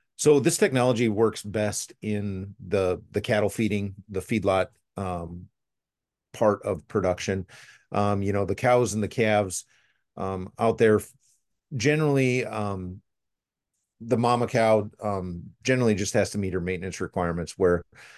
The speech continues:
these animals are putting on lean growth in the feed yard. The amino acids translate into,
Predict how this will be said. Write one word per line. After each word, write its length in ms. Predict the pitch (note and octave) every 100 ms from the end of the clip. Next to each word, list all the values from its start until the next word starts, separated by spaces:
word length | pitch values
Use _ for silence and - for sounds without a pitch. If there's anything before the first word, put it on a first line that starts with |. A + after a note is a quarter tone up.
| _ _
these 180 | B2+ A#2+
animals 340 | A#2+ A2+ G#2+
are 80 | F#2+
putting 200 | - G#2+
on 220 | G#2 F#2+
lean 220 | G2+ G2+
growth 320 | F#2 F#2+ F#2+ G2
in 100 | F2
the 80 |
feed 280 | F2 - F#2+
yard. 360 | F2+ F2 E2+ E2+
The 140 | - G2
amino 340 | G#2+ A2+ G2
acids 400 | G2+ G2+ G2+ E2
translate 580 | - G#2+ F#2+ - G2 F#2
into, 380 | F2+ E2+ E2+